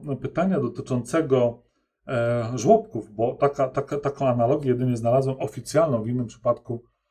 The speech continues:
oczywiście nie. Ta informacja, e, ze strony, e, Urzędu Ochrony Danych Osobowych brzmi następująco.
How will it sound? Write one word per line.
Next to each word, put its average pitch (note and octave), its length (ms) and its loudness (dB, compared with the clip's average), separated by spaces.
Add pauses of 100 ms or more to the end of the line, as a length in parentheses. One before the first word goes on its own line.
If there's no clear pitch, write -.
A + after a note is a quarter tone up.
oczywiście B2+ 540 -6
nie. A#2+ 260 0 (840)
Ta G3 120 0
informacja, E3 840 2 (180)
e, B2+ 60 -2
ze B2+ 100 -4
strony, D3 500 2 (360)
e, C3+ 120 -2
Urzędu C#3 340 4
Ochrony C3+ 240 2
Danych B2 300 2
Osobowych D3+ 400 -4
brzmi B2 320 -4
następująco. C#3+ 840 -2